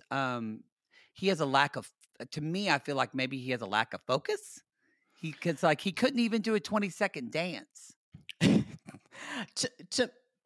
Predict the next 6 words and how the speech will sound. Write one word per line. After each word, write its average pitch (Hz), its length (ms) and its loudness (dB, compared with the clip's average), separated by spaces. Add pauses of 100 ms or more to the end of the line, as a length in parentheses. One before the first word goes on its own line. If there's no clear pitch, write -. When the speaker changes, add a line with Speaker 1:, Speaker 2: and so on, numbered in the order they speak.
(100)
Speaker 2:
to 226 120 0
me, 269 340 -2
it, 185 160 -6 (300)
it 196 180 -2
felt - 460 2
like 127 720 2